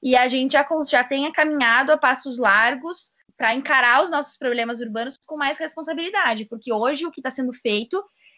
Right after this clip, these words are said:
é fechar os olhos, né? O problema habitacional no Brasil é um problema que todo mundo fecha os olhos e ninguém faz nada pra resolver. Então, por exemplo, né, o problema da mobilidade também, mas eu acho que ainda da mobilidade é, é um pouco mais, mais fácil.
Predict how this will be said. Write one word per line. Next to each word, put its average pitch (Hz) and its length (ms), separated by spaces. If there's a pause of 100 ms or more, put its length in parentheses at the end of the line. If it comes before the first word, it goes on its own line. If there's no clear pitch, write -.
é 254 80
fechar 294 280
os 311 80
olhos, 226 360
né? 202 140
O 214 80
problema 220 380
habitacional 262 560
no 233 80
Brasil 220 520
é 302 80
um 320 60
problema 269 400
que 311 320 (400)
todo 311 320
mundo 285 180
fecha 254 280
os 220 100
olhos 226 380
e 320 60
ninguém 302 300
faz 311 200
nada 262 260
pra 277 80
resolver. 302 560 (480)
Então, 247 640
por 233 100
exemplo, 214 420
né, 208 200
o 226 60
problema 214 280
da 254 140
mobilidade 254 480
também, 285 320
mas 208 160
eu 208 180
acho 220 160
que 277 60
ainda 254 180
da 262 100
mobilidade 247 540
é, 269 460 (480)
é 226 80
um 233 80
pouco 269 260
mais, 285 540 (100)
mais 247 360
fácil. 226 520